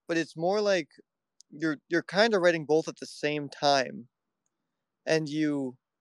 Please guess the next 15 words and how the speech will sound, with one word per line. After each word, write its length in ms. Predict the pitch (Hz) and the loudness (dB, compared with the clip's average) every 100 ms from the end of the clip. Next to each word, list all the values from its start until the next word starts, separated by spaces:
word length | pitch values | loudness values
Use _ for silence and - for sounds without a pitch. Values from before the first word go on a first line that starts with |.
| _ _ _ _ | _ _ _ _
you 140 | 160 185 | 4 6
always 260 | 214 165 | 6 2
know 420 | 151 160 180 170 - - - _ _ - | 2 4 4 2 -4 -20 -20 _ _ -10
which 320 | - 160 - | -2 -2 -2
one 260 | 143 156 151 | -2 0 0
you're 140 | 135 | 2
writing 320 | 135 143 165 | 4 4 0
in, 260 | 180 196 180 _ _ - | -2 -4 -8 _ _ -20
but 380 | 135 151 147 135 _ _ _ - | -2 4 4 4 _ _ _ -12
you 120 | 143 | -2
don't 100 | 175 | 0
have 100 | 190 | 2
to 100 | 160 | 0
worry 280 | 143 156 156 | 2 4 4
about 380 | 139 135 131 | 2 2 2